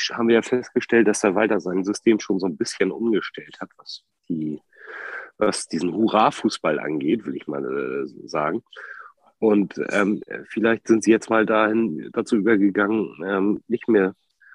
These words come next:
auf Teufel komm rauf das Spiel schnell zu machen, außer eben in gewissen Situationen. Das siehst du immer mal wieder bei Einwürfen, das siehst du mal ab und zu bei Ecken, das siehst du bei Freistößen und, und, und.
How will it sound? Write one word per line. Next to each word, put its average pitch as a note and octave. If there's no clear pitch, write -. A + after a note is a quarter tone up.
auf G#2+
Teufel -
komm G#2+
rauf G2+
das F#2+
Spiel G#2
schnell B2+
zu -
machen, D#2
außer F2
eben G#2
in G#2
gewissen G#2
Situationen. A2
Das D#2
siehst -
du D#2
immer F2+
mal E2+
wieder G2+
bei G2
Einwürfen, A#2
das F2
siehst -
du F#2
mal F#2+
ab -
und -
zu -
bei G#2
Ecken, A#2+
das F2
siehst -
du G#2
bei F#2+
Freistößen G2
und, -
und, D#2
und. F#2